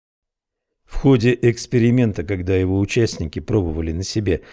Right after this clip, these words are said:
различные подходы к регулированию эмоций, напротив каждого из них сидел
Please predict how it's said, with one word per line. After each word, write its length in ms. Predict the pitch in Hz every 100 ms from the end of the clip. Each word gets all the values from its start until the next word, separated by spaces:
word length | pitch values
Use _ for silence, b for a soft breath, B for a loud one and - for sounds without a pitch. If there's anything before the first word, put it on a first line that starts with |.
| B B
различные 720 | - 131 127 143 156 - 117 110
подходы 520 | 117 120 120 98 92
к 60 |
регулированию 760 | 101 90 101 104 82 78 80 85
эмоций, 500 | 90 151 - 80 76 B B B
напротив 640 | 123 127 127 127 120 123 -
каждого 480 | 147 131 95 95
из 140 | 98 107
них 120 | 151
сидел 440 | - 82 85 80